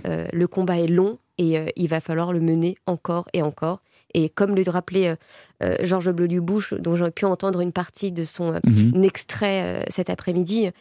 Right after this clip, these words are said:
Speaker 1: qui disait que justement, là où nous avons pu nous relever en tant que démocratie occidentale, c'est parce que nous avons été unis. Et que quelque part, cette union,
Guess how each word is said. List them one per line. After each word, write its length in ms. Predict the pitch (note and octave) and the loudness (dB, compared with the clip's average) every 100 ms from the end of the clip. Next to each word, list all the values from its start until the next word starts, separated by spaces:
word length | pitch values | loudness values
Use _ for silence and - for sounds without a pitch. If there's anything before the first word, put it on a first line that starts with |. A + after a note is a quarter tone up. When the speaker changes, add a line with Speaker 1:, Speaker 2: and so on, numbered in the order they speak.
| - _ | -20 _
Speaker 1:
qui 100 | - | -4
disait 180 | E3+ F#3+ | -2 0
que 120 | F#3+ | -2
justement, 580 | E3+ F3+ - G3+ G3+ F3+ F3+ _ _ _ _ _ - | -4 -4 -2 0 2 -2 -6 _ _ _ _ _ 0
là 200 | F#3+ G#3+ | 2 2
où 60 | |
nous 180 | G3 E3+ | 2 2
avons 220 | F3 F#3 | 2 0
pu 160 | F3+ G#3+ | -2 2
nous 120 | F#3 | 2
relever 320 | F3 F#3 G3+ | 2 2 2
en 100 | G3 | 0
tant 140 | E3+ F3+ | 0 0
que 40 | E3 | 2
démocratie 640 | F3 G3 - F#3+ - F3+ | 4 2 0 -8 -6 -8
occidentale, 480 | E3 - E3+ G3+ G3+ | -8 -6 -6 -4 -8
c'est 80 | F#3+ | -8
parce 180 | E3+ | -8
que 80 | - | -4
nous 80 | F3 | -2
avons 180 | F3 F3 | 0 -2
été 200 | E3+ F3+ | 0 0
unis. 360 | E3+ E3 - _ _ - - - | 0 -2 -6 _ _ -20 -20 -6
Et 80 | F3 | -2
que 80 | F3+ | 0
quelque 300 | F3+ F3 F3+ | 0 0 -2
part, 340 | F#3+ A3 G#3 _ - - | 0 -2 -4 _ -20 -6
cette 260 | F#3 - | -4 0
union, 320 | G3 G#3+ G#3+ | 2 4 2